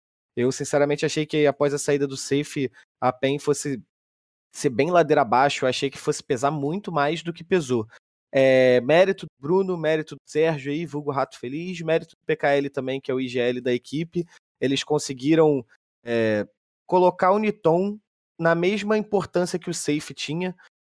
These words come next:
e isso é bem legal, eu acho que isso é uma coisa bem, bem importante da gente trazer pra cá. Então,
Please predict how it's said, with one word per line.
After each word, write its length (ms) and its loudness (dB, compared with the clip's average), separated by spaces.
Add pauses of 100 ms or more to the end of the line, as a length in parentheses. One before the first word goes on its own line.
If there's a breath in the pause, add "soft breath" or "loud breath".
e 400 0
isso 200 -2
é 40 6
bem 300 2
legal, 380 6
eu 100 6
acho 180 2
que 60 -12
isso 160 -6
é 20 -2
uma 120 -4
coisa 260 -4
bem, 420 -4 (380)
bem 180 0
importante 480 -4
da 120 -2
gente 260 -8
trazer 280 -6
pra 140 -2
cá. 240 0
Então, 400 -4